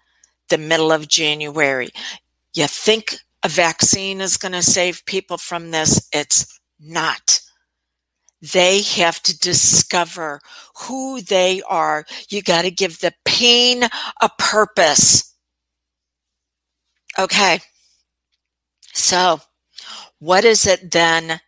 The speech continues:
that you need to do about you? So you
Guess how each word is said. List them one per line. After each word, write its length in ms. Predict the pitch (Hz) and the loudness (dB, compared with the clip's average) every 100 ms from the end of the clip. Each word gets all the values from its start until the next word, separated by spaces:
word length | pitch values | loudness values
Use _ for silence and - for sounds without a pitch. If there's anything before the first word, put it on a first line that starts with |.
| _ | _
that 200 | 214 156 | -2 -2
you 300 | 170 156 196 | -2 -8 -8
need 280 | 214 202 180 | -6 -8 -4
to 180 | - 175 | -4 -2
do 480 | 151 165 151 147 143 _ _ _ _ - | -4 -2 -4 -6 -10 _ _ _ _ -2
about 480 | 202 - 160 160 165 | -2 2 2 2 -4
you? 540 | 160 156 190 165 135 - - - | -6 -2 0 0 -2 -8 -10 2
So 240 | - 233 | 4 4
you 400 | 190 170 277 311 | 0 -4 -4 -2